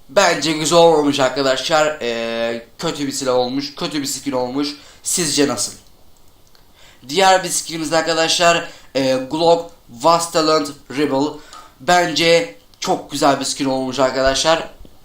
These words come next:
Harbiden çok güzel olmuş. Diğer bir silahımız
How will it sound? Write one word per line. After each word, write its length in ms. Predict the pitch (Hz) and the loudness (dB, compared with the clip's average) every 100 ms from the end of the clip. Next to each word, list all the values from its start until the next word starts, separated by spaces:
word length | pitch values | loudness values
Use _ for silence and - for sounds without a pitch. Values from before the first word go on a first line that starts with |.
| - | -18
Harbiden 760 | - 151 147 131 139 147 147 131 | 0 2 4 2 2 2 2 -2
çok 280 | - 147 147 | -6 -6 -6
güzel 160 | 117 117 | -6 -6
olmuş. 540 | 113 131 170 - - - _ _ - _ _ - _ _ _ _ _ _ _ _ _ - _ 131 | -4 -6 -6 -8 -12 -20 _ _ -20 _ _ -20 _ _ _ _ _ _ _ _ _ -20 _ -6
Diğer 340 | 156 202 196 | 2 4 4
bir 60 | 165 | 0
silahımız 720 | - 170 165 160 170 175 - | 0 2 4 4 2 0 -6